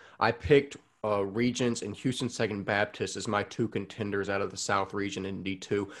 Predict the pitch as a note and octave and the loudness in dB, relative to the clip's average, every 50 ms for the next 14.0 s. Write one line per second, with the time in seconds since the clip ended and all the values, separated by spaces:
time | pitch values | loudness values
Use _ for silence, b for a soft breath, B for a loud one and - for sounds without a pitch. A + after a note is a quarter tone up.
0 | B B - A#2+ B2 C3 C3 B2 A#2 A2 - - - C3+ D3 C#3+ C3+ A2+ B2+ A#2+ | B B 2 6 6 6 6 6 4 2 0 0 4 4 4 4 4 4 2 4
1 | A#2 A2+ - - - A#2+ A#2 A#2 - - A2 G#2 G2+ F2+ D2+ G#2 G#2 G#2 - A2 | 2 0 -2 2 4 6 6 6 6 4 4 4 2 2 2 2 2 4 4 4
2 | A2 A2 G#2+ G2 F#2+ F#2 E2+ G#2 G#2 G#2+ - - A2 G#2 - F#2+ F#2 - G2+ F#2+ | 4 4 4 4 2 2 2 2 2 4 2 2 0 0 0 -2 -2 2 2 4
3 | F#2+ F#2 - - - G#2 G2 G2 F#2+ - - F#2+ F#2 F#2 - - G#2+ G#2 G#2+ G#2+ | 4 2 0 -2 0 2 2 2 2 0 0 0 -2 -2 -2 0 2 2 2 2
4 | - - - C3+ D3 D#3 D#3 D#3 B B B B B B B B B - C3+ C3 | 0 0 4 6 6 6 4 2 B B B B B B B B B 2 2 4
5 | - - C#3 D3+ E3+ E3+ E3 D#3+ D#3 C#3+ C#3 C#3 - - - - C3 C3 B2+ A#2+ | 6 6 8 8 8 8 8 10 10 10 10 8 6 4 4 6 8 8 8 6
6 | - - B2+ A#2+ - B2 - - A#2+ A#2 - G#2+ F#2 - G2+ G#2 G#2+ G#2 - - | 4 2 2 2 2 2 2 2 2 4 4 2 2 4 4 6 4 4 2 0
7 | G2+ F#2+ F2 - - A2 G#2+ G#2+ G#2+ G#2+ F#2 - G#2+ G#2 G2 G2+ G#2 F#2 G#2 G2+ | -2 -2 0 0 2 4 4 6 6 4 4 4 0 0 0 -2 -4 -2 0 0
8 | G2+ G#2 G2+ - G#2 G2+ G2 G2 G#2 A2 G#2+ G#2 F#2+ F#2 - - D3+ D3 C3 A2+ | 0 0 0 0 0 2 2 4 4 4 4 4 2 0 2 2 4 4 4 4
9 | A#2+ A#2+ A#2+ - - A2+ A2 G#2+ - - G#2+ G#2+ G#2 F#2 E2 E2 B B B B | 2 2 2 2 4 4 4 4 2 2 2 4 4 2 0 -4 B B B B
10 | B B B - - - C#3+ C#3 C3+ C3+ C#3 C3+ C3 B2+ B2 A#2+ A#2 B2 C#3 C#3+ | B B B 2 6 8 8 10 10 8 8 8 10 8 8 8 10 10 10 10
11 | C#3 C#3 - - - C3+ C3 C3 B2+ A#2+ A#2 - - - - A2 A2 A2 G#2+ - | 10 8 4 2 4 4 6 6 6 6 4 2 0 4 6 8 8 8 6 4
12 | - - - - - G#2 F#2 G#2 G#2+ A2 - - A#2+ G#2+ G#2 G2+ G2+ G2 G2 G2+ | -4 -14 -14 -12 -10 -2 4 4 4 4 4 2 2 2 2 2 0 0 -2 -4
13 | - - _ _ _ - G#2+ G#2 G2+ - - G#2+ A2 G#2+ G#2 G2+ G#2 G2+ F#2+ G2 | -6 -8 _ _ _ 4 4 4 4 2 0 2 4 4 4 2 0 -2 -4 -8